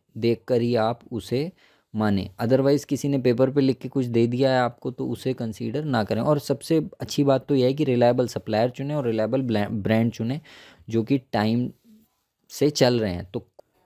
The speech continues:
तो फॉर्म्स कित-, कितनी होती हैं कोलिन की, ये देख लेते हैं। मार्केट में कई फॉर्म्स में ये कोलिन मिलता है, लेकिन जो सबसे बढ़िया फॉर्म होती है, जैसे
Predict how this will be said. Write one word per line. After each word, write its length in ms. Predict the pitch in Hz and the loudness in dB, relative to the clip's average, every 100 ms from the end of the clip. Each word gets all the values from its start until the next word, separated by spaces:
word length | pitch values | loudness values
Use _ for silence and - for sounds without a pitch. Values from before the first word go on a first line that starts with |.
| _ | _
तो 280 | 156 165 165 | 4 4 2
फॉर्म्स 480 | - 131 147 170 165 | -2 -2 0 -2 -6
कित-, 240 | - 156 - | -6 -6 -6
कितनी 340 | - 143 160 | -8 -4 -2
होती 260 | 156 147 156 | 0 0 -4
हैं 100 | 151 | 0
कोलिन 340 | 151 143 147 | 2 2 0
की, 140 | 156 | 0
ये 80 | 147 | 0
देख 220 | 143 139 | 2 0
लेते 240 | 135 135 139 | 0 -2 -2
हैं। 80 | 147 | 0
मार्केट 360 | 127 117 131 | 0 -2 -2
में 140 | 131 123 | -2 -2
कई 160 | 131 | -2
फॉर्म्स 360 | 123 123 120 - | 0 -2 -2 -2
में 100 | 123 | -2
ये 60 | |
कोलिन 320 | 120 120 120 117 | 0 2 2 2
मिलता 300 | 110 104 120 | 0 -2 -2
है, 60 | |
लेकिन 300 | 127 123 131 | -2 -2 -4
जो 80 | 131 | -4
सबसे 360 | - 120 - 131 | -6 -8 -4 -2
बढ़िया 380 | 107 104 120 | 0 2 2
फॉर्म 240 | 123 120 110 | 2 0 -2
होती 220 | 107 107 | -4 -6
है, 60 | 113 | -4
जैसे 420 | 117 127 131 | -4 0 0